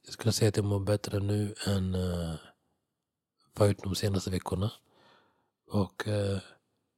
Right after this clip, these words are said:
vi ska fortsätta träna, vi ska fortsätta D J, vi ska fortsätta äta, vi ska fortsätta kolla på skumma serier.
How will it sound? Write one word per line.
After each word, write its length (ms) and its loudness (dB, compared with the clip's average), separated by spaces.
vi 60 -16
ska 140 -12
fortsätta 360 0
träna, 320 2
vi 80 -4
ska 120 -10
fortsätta 260 -2
D 140 -2
J, 240 0
vi 80 0
ska 120 -12
fortsätta 400 -6
äta, 240 -2
vi 80 -4
ska 220 -12
fortsätta 340 -8
kolla 220 -2
på 160 -6
skumma 340 -4
serier. 460 -2